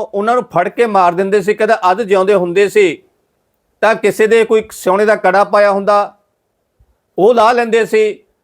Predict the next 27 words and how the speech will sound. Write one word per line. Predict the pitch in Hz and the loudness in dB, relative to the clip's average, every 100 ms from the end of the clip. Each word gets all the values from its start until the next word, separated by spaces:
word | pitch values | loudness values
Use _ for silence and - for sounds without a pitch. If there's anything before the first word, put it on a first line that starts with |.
| - | -4
ਹਜੇ | 185 214 | 0 0
ਉਹ | |
ਕਹਿੰਦਾ | 226 240 | 2 0
ਮਰਿਆ | 208 190 202 | 0 2 2
ਨਹੀਂ | 247 | 0
ਹੁੰਦਾ | 233 226 226 | 0 2 0
ਸੀ, | 208 | 2
ਹਜੇ | 226 220 | 0 0
ਤੜਫ | 208 190 202 | -2 -2 -2
ਰਿਹਾ | 226 208 | 0 0
ਹੁੰਦਾ | 196 202 | 0 -2
ਸੀ, | 190 | -2
ਕਿਸੇ | 208 202 202 | -4 -2 -2
ਦੀ | 208 | -2
ਸਾਂਪ | - 185 175 180 | -2 -2 0 0
ਲਾਹ | 202 214 | 2 2
ਲੈਂਦੇ | 208 190 180 | 0 -2 -4
ਸੀ। | 160 123 _ _ _ _ _ | -4 -16 _ _ _ _ _
ਇਹ | 185 185 | -2 0
ਮੈਂ | 196 196 | 2 2
ਰੱਬ | 190 170 | 2 0
ਨੂੰ | 202 | -2
ਜਾਣ | 180 185 190 | 0 0 0
ਦੇਣੀ | 196 208 | -2 -2
ਆ, | 247 | -2
ਮੈਂ | 226 214 | 0 0
ਜਿਹੜਾ | 196 220 214 208 | 2 2 2 -2